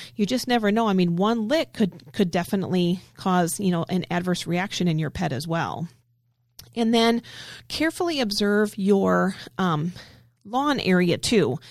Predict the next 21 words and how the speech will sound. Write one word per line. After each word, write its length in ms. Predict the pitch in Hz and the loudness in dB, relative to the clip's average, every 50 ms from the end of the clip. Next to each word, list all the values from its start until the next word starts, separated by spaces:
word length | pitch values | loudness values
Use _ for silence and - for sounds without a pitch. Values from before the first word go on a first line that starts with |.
| - - - - - | -20 -18 -16 0 2
And 120 | 214 220 | 2 4
this 120 | 262 302 | 4 2
can 160 | - - 330 233 | 0 -2 -2 0
be 160 | 240 233 233 | 2 0 0
if 100 | 233 - | 2 2
you 140 | 208 185 - | 2 0 2
own 220 | - 190 202 220 | 2 2 2 2
a 60 | 247 240 | 2 0
home 520 | - 262 254 247 240 240 240 247 247 226 - | 0 0 2 2 4 2 2 0 -2 -4 -4
or 180 | - 185 180 | -2 0 0
if 160 | 175 175 - 196 | 0 0 0 0
you 80 | 190 | 0
live 180 | 180 190 190 196 | 2 2 2 2
in 60 | 196 | 0
an 100 | 180 170 | 0 0
apartment 500 | 147 - - - 233 233 233 233 240 233 | -2 -6 -4 -2 -2 -2 -2 -2 -6 -6
complex 680 | - - 247 233 233 233 - 254 233 233 240 - - - | -4 -4 -2 -2 -2 -2 0 0 2 2 0 -2 -4 -4
or 60 | 165 | -2
rent 280 | 160 175 180 202 220 | -2 -2 -2 -2 -2
a 80 | - 240 | -2 -2
home. 420 | 220 214 226 226 220 214 214 220 | 0 2 2 4 4 4 2 0